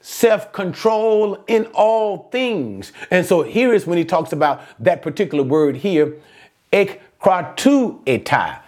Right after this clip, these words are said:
That is the exercising of self-control. That's what that word means. And I like that too.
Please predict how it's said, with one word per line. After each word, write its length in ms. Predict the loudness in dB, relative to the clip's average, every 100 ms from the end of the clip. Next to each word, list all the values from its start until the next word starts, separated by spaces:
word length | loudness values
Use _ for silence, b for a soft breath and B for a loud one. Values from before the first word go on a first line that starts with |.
| b b -2
That 300 | 2 2 2
is 480 | 0 2 2 -2 -10 -18 _ _ _ _ _ _ -20 B B B B B B B B _ _ -20 0
the 220 | 2 4
exercising 760 | 2 2 0 2 0 0 -2 -6
of 100 | -2
self-control. 760 | -2 -2 -4 -2 0 0 0
That's 180 | -2 -2
what 100 | -4
that 120 | -4
word 320 | 0 0 -2 -4
means. 320 | -8 -8 -6
And 80 | -2
I 80 | 0
like 300 | 0 -2 -2
that 220 | -4 0
too. 260 | -2 -2